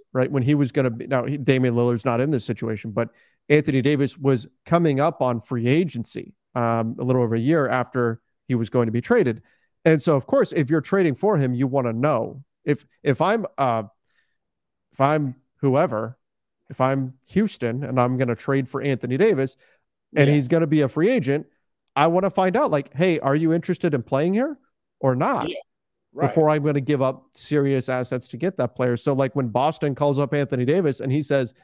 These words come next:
Speaker 1: "No, I don't wanna play for you," like, not only do we fist pump, of course, as, as Lakers fans, but I also understand why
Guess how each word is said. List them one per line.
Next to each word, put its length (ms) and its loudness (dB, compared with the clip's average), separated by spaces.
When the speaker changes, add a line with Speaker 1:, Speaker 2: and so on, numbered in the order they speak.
Speaker 1:
"No, 520 0
I 140 0
don't 160 0
wanna 140 -4
play 240 0
for 120 -4
you," 220 -2
like, 200 -2
not 220 0
only 220 0
do 100 -2
we 120 -2
fist 400 -4
pump, 200 -2
of 120 -8
course, 260 -4
as, 160 -4
as 220 -8
Lakers 320 -4
fans, 260 -4
but 80 0
I 60 4
also 260 0
understand 560 -2
why 460 0